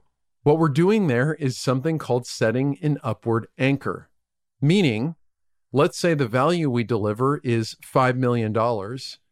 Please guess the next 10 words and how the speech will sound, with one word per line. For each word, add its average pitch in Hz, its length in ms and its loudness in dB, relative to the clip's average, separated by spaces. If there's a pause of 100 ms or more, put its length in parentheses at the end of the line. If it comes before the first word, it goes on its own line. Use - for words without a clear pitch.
(500)
and 123 160 4
the 131 60 2
cost 143 340 0
of 131 120 -6
our 123 100 2
project 123 560 -2
is 98 100 -14
fifty 135 320 -2
thousand 127 460 -2
dollars. 92 640 -10